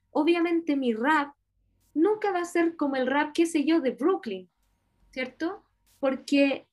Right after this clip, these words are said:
mi creatividad y mi rap vienen de Chile y están influenciados, imagínate, por José José,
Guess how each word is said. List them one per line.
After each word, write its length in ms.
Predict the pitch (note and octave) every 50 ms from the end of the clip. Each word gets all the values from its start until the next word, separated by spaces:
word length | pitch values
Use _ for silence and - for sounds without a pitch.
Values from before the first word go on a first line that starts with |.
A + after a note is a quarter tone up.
| _ _ _ _ _ _ -
mi 340 | A3+ B3 C#4 D4+ D4 D4 -
creatividad 760 | - E4 F4+ F#4 F#4 F4+ E4+ E4+ D#4+ D#4 E4 E4 D#4 D#4 - -
y 100 | - A3
mi 180 | G#3+ A3 A#3 C#4
rap 380 | E4 F4 F#4+ F#4 D#4 C#4+ D4 - _ _ _ _
vienen 300 | F#3+ G3 G3 G3 G#3+ A#3+
de 160 | D4 E4 E4
Chile 420 | E4 - C#4+ A3+ G#3 G3 A3 A#3+ _
y 100 | - G#3+
están 240 | G#3+ - - A#3+ B3
influenciados, 600 | B3+ B3 B3+ C#4 C4 B3 A#3 - C4+ C4+ C4+ C4+
imagínate, 720 | B3 A#3 A3 A3+ - E4+ E4+ D#4+ B3+ G#3+ - F#3+ F#3+ - _ _ _ _ _ _
por 160 | - C4 C4
José 320 | - D#4 D4 D4 D#4 F4
José, 600 | F#4 - E4+ C#4+ C#4 - D#4 F4 A#4 G#4 - -